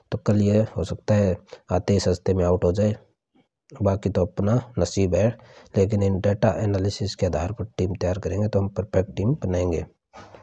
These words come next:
और ये असरंगा, असरंगा जो कि स्पिन का वर्ल्ड में नंबर वन गेंदबाज है और हर मैच में ये विकेट निकालता है। पिछले मैच में भी एक विकेट इसने निकाला है,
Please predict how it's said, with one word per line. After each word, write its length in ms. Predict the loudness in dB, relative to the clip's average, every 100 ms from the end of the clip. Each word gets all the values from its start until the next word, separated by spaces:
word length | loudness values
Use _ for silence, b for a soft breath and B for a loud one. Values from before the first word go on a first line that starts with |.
| B B B B B B B B B -18 -4 -2
और 140 | 0
ये 60 | 2
असरंगा, 580 | 0 0 0 0 0 -4 -10 B B -10
असरंगा 460 | -4 0 2 4 2
जो 200 | 2 2
कि 180 | 2 0 0 -6 -8
स्पिन 380 | -6 0 0
का 220 | 4 4 4 0 -12 B B B B 4
वर्ल्ड 240 | 4 6
में 220 | 4 4
नंबर 320 | 4 4 4 6
वन 180 | 4
गेंदबाज 580 | 4 4 4 4 2 2
है 160 | 0 -2 -12 B B B 0
और 160 | 0 2
हर 160 | 2
मैच 300 | 4 4 2 2
में 80 | 2
ये 100 | 4
विकेट 340 | 2 2 0
निकालता 420 | 0 0 0 2 0
है। 220 | 0 -2 B B B B -4
पिछले 280 | -4 0 2
मैच 240 | 4 2 2
में 120 | 2
भी 100 | 4
एक 160 | 4 2 0
विकेट 260 | 0 0
इसने 220 | 2 0
निकाला 420 | 0 -2 -2 -2 -2
है, 180 | -4